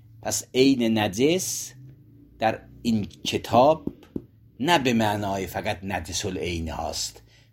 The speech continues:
متنجس هایی که لا یقبل التطهیر اونا رو هم شامله. این در ذهنت بماند تا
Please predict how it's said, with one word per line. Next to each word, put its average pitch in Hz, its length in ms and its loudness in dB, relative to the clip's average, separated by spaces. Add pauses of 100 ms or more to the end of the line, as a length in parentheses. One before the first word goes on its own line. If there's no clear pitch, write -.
(100)
متنجس 127 880 -2
هایی 175 360 2
که 170 140 2
لا 113 340 4
یقبل 101 500 -2
التطهیر 113 840 -6
اونا 117 240 2
رو 117 60 4
هم 107 100 0
شامله. 82 640 -6 (480)
این 113 260 2
در 87 200 0
ذهنت 87 580 -4
بماند 127 640 0 (640)
تا 156 500 0